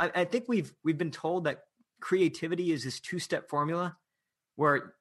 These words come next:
you come up with a great idea and you execute on it really well. But there is this hidden step in between. And the hidden step is where you, you take these,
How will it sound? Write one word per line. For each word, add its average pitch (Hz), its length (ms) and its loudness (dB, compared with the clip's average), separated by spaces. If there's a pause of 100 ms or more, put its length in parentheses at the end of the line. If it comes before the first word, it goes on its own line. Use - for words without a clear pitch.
(300)
you 139 100 -4
come 170 160 2
up 175 100 4
with 156 100 0
a 147 40 -4
great 156 200 4
idea 151 480 0 (340)
and 135 160 -4
you 131 100 -4
execute 156 460 0
on 156 140 0
it 147 100 -6
really 139 220 -4
well. 160 480 0 (640)
But 165 180 -2
there 185 160 4
is 160 140 2
this 160 200 -2
hidden 226 300 0
step 170 360 -4
in 156 120 -2
between. 135 600 -8 (440)
And 147 300 -4
the 160 120 0
hidden 294 260 -2
step - 280 -2
is 135 160 -4
where 156 180 2
you, 139 460 -6
you 147 180 -6
take 196 340 -4
these, 175 300 -6